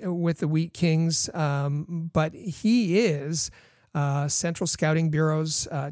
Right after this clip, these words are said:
top North American, uh, top-ranked North American goaltender. Um, the other name he has is Scott Ratzliff, uh, sorry, Ratzliff, uh, from the Seattle Thunderbirds,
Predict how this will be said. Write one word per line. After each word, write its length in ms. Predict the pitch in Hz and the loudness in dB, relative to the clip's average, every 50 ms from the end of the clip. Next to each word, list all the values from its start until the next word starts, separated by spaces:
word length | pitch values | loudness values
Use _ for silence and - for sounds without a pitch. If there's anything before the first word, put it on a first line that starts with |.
| - | -8
top 440 | - - - 185 180 180 196 - - - - - _ _ _ - | -6 -4 -2 -2 -2 -2 -4 -6 -8 -10 -10 -12 _ _ _ 0
North 300 | 175 160 156 160 - - | 2 2 2 2 0 0
American, 640 | 160 147 147 147 147 147 143 - 160 139 139 135 120 - - | 0 0 0 0 -2 -2 -2 -2 -2 -2 -2 -2 -4 -6 -6
uh, 180 | 139 131 135 147 - - - | -6 -4 -4 -6 -8 -8 -4
top-ranked 580 | - 190 180 - - 160 160 165 147 143 - _ _ _ | -2 -2 -2 0 0 0 2 2 0 -2 -6 _ _ _
North 240 | 156 147 147 139 - | -2 0 0 0 0
American 460 | 143 135 131 135 135 - - 143 131 | -2 0 -2 -2 -4 -4 -4 -4 -2
goaltender. 600 | 139 139 139 143 - - 139 127 123 131 139 151 - _ _ _ _ _ _ _ _ _ _ _ - | -2 -2 -2 -2 -4 -4 -6 -6 -6 -8 -10 -10 -12 _ _ _ _ _ _ _ _ _ _ _ 2
Um, 600 | 160 160 160 160 160 165 165 160 160 151 147 147 | 4 4 4 4 4 4 2 2 0 0 0 2
the 120 | 160 180 | 4 4
other 160 | 233 262 320 | 2 2 2
name 220 | 254 226 202 180 165 | 2 4 4 6 6
he 160 | 147 170 160 | 6 6 6
has 400 | 143 156 156 151 160 165 160 - | 4 4 2 2 0 0 -2 -2
is 240 | - 196 165 151 147 | 0 0 2 2 2
Scott 320 | - - - 180 170 135 - | 0 0 0 0 0 0 0
Ratzliff, 800 | 147 147 156 165 196 190 - - 220 247 254 - - - - _ - | 0 0 0 0 -2 -4 -4 -2 0 0 0 -2 -6 -12 -20 _ -2
uh, 300 | 170 156 156 156 165 160 175 - | -2 0 0 0 0 -2 -4 -4
sorry, 420 | - - - 233 190 139 147 160 165 185 - | -4 -2 0 0 0 0 0 -2 -4 -4 -4
Ratzliff, 720 | - 147 156 180 202 196 - - 156 139 131 147 - - - - _ - | -2 0 2 2 2 0 -2 -2 -2 -4 -4 -4 -8 -10 -12 -14 _ -2
uh, 240 | 147 135 131 135 135 | -2 0 0 -2 -2
from 200 | - - 165 147 | -2 -2 0 0
the 60 | 143 | 0
Seattle 380 | 139 - - 151 147 147 135 131 | 0 0 0 0 2 2 0 0
Thunderbirds, 800 | - - 196 202 190 185 185 190 190 190 190 185 175 - - | 0 0 2 2 2 2 2 2 2 2 2 0 0 -4 -6